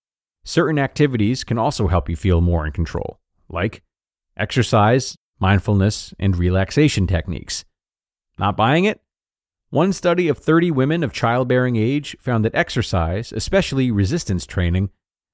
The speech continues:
lowered symptoms of generalized anxiety disorder. Now, these women were not in the postpartum stage, but this result bears considering.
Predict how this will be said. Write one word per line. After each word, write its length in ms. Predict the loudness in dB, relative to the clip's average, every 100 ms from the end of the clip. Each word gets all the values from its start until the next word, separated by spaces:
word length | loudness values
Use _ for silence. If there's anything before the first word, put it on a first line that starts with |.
| -8
lowered 460 | 0 2 2 0
symptoms 420 | -2 -2 0 0 0
of 140 | -2
generalized 680 | 0 2 2 2 2 0 0
anxiety 560 | 0 0 0 0 0
disorder. 540 | -2 -2 0 0 -2 -10 _ _ _ _ _ _ _ -6
Now, 260 | -6 -6 _ _ _
these 160 | -4 0
women 260 | 2 2
were 120 | 0 0
not 260 | 2 0
in 80 | -2
the 80 | -6
postpartum 580 | -4 -4 0 0 0 -2
stage, 500 | -2 -2 -2 -10 -20 _ _ _
but 240 | -6 -6 _
this 180 | -6 -2
result 340 | 2 2 4
bears 240 | 2 0 0
considering. 540 | -4 -2 -2 -4 -8